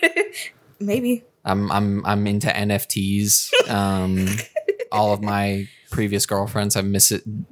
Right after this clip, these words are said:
Speaker 2: di-, uh, mysteriously disappeared.
Speaker 1: <laughs>
Speaker 2: Um, I'm friends with Willem Dafoe.
Speaker 1: Is he in that movie?
Speaker 2: Yeah, he is.
Speaker 1: No.
Speaker 2: Have you seen it?
Speaker 1: I have, but it's been a while.
Speaker 2: Oh,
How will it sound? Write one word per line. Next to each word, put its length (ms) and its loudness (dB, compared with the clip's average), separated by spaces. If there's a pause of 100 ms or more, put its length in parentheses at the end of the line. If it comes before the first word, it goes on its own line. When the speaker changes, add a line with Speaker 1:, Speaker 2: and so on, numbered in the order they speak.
Speaker 2:
di-, 300 2
uh, 300 0
mysteriously 760 0
disappeared. 680 0 (120)
Speaker 1:
<laughs> 180 -2 (260)
Speaker 2:
Um, 680 0 (300)
I'm 120 -2
friends 360 0
with 160 -6
Willem 260 0
Dafoe. 500 0 (1500)
Speaker 1:
Is 60 -16
he 140 -6
in 80 -4
that 120 -6
movie? 400 -10
Speaker 2:
Yeah, 180 0
he 160 2
is. 420 -4 (240)
Speaker 1:
No. 80 -16
Speaker 2:
Have 80 -6
you 80 0
seen 260 2
it? 160 -4 (480)
Speaker 1:
I 80 -2
have, 240 -2
but 140 -2
it's 160 -2
been 140 2
a 40 -2
while. 380 -2
Speaker 2:
Oh, 320 0